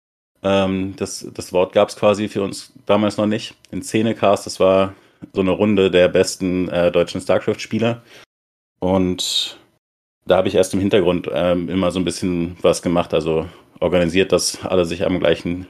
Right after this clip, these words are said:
Tag treffen können, dass, dass die ganzen chaotischen Gamer es schaffen, an einem Tag am gleichen Ort zu sein.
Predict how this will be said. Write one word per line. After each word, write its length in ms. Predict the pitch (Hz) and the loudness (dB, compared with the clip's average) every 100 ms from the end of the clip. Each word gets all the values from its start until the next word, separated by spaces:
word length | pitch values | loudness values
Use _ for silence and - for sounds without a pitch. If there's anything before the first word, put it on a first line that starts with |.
| - | -8
Tag 360 | - 85 85 | -2 0 -2
treffen 260 | - 95 92 | -4 -4 -2
können, 160 | 92 90 | -4 -2
dass, 300 | 87 - - | -2 -6 -8
dass 180 | 92 92 | -4 -4
die 100 | 92 | -4
ganzen 320 | 95 92 - | -4 -4 -4
chaotischen 460 | - 87 90 85 92 | -2 -2 -2 -4 -2
Gamer 300 | 85 87 85 | 0 0 0
es 80 | - | -2
schaffen, 320 | 92 - 107 _ _ _ _ | -4 -4 -10 _ _ _ _
an 120 | 87 | -6
einem 180 | 80 85 | -2 -2
Tag 400 | - 87 87 - _ - | 2 2 2 -2 _ -12
am 140 | 92 | -2
gleichen 240 | 85 90 95 | 0 0 2
Ort 180 | 104 - | -2 -2
zu 80 | |
sein. 320 | 110 113 123 | 0 2 2